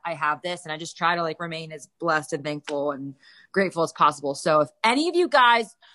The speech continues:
want your hairs cut or are looking to get blonded up or some extensions in, you can hit me up and follow me on Instagram.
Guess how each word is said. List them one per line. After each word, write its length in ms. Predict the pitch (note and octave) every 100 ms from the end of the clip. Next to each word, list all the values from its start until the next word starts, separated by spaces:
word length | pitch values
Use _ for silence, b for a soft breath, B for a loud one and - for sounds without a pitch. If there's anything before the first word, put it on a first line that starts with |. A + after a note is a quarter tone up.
| b
want 200 | A#3+ A#3
your 80 | A3+
hairs 340 | D4+ E4+ D4+ _
cut 380 | - E3+ F3+ - _ b b
or 260 | G#3+ A#3 A3+
are 80 | A3+
looking 240 | A3+ A3
to 60 | G#3
get 200 | G#3 -
blonded 540 | G3 G3 G#3+ A#3+ A#3
up 320 | F#3 G3 C4+
or 80 | G#3+
some 180 | F#3+ G#3
extensions 680 | F#3+ - A#3 C4+ B3+ G3+ E3
in, 320 | E3+ E3 F3
you 80 | E3+
can 160 | - G#3
hit 240 | G3+ G#3
me 160 | G#3+ G#3
up 160 | A#3+
and 160 | E3+ E3+
follow 220 | F#3 F#3+
me 100 | F#3+
on 100 | E3+
Instagram. 680 | A#3 - F3+ D3 B2 C#3